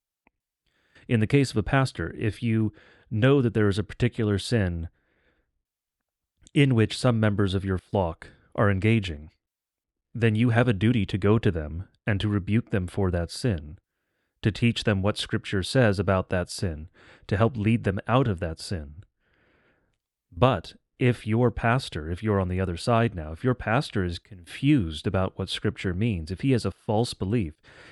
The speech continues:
if he has something he's imported from the world, which is very much the case today with many pastors, that is going to put you in a particularly difficult situation, because now you are having to tell a man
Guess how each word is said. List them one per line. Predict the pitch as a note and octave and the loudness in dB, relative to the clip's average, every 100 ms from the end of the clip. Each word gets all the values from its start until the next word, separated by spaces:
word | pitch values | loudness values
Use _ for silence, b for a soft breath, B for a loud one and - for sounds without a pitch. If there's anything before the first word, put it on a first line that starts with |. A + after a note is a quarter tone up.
| B | B
if | G#2+ | 2
he | C3 | 2
has | C3+ | 2
something | - A2 G2+ G#2 | 0 -2 0 -2
he's | F#2 G#2+ G2 | 0 0 0
imported | F2+ - A#2+ A#2+ F#2+ | -2 0 2 2 0
from | G2+ F2 | -2 -4
the | E2+ | -4
world, | E2+ B2+ F#2+ D2 E2 _ b b b b b b | 2 2 2 -2 -12 _ b b b b b b
which | G2+ F2+ | 0 2
is | G2 F2 | 0 0
very | G2+ A2 G#2+ | 2 2 2
much | G2 G2+ - - _ | 0 -2 -8 -16 _
the | G#2+ | -10
case | F2+ A#2+ A#2+ | -2 0 0
today | - F#2 A#2 | -2 0 2
with | A2+ F#2+ | 2 0
many | G#2 F#2 | -2 -2
pastors, | G2+ A2+ C#3 - D2 D2+ - _ _ _ _ _ _ _ _ _ _ _ _ _ _ | 0 -2 -2 -6 -10 -10 -14 _ _ _ _ _ _ _ _ _ _ _ _ _ _
that | - A2+ C#3+ | 0 4 4
is | - | 2
going | B2+ A2 | 0 0
to | |
put | G2+ C3+ - | 0 0 0
you | G#2+ G2 - | 0 0 0
in | G2 F#2 F#2+ | 0 0 -2
a | - G#2 | 0 0
particularly | - G2+ - - - A#2 G2 F#2 | 0 -6 -2 -6 -2 0 0 0
difficult | F2 A2 A#2+ G2 - | 0 0 0 -2 -2
situation, | G#2 - G2 A2+ A#2+ E2 D2+ - b b b b - | -6 -4 2 2 2 -2 -6 -14 b b b b 0
because | A2 G#2+ F#2 | 4 4 2
now | F#2+ G2+ B2+ | 0 2 2
you | D3 A#2+ | 2 2
are | G#2+ | 0
having | G#2+ G#2+ G#2 | 2 0 0
to | F2+ | -4
tell | - - D3+ | -4 0 2
a | A2+ | 2
man | E2+ D#2+ D#2 | 0 -4 -6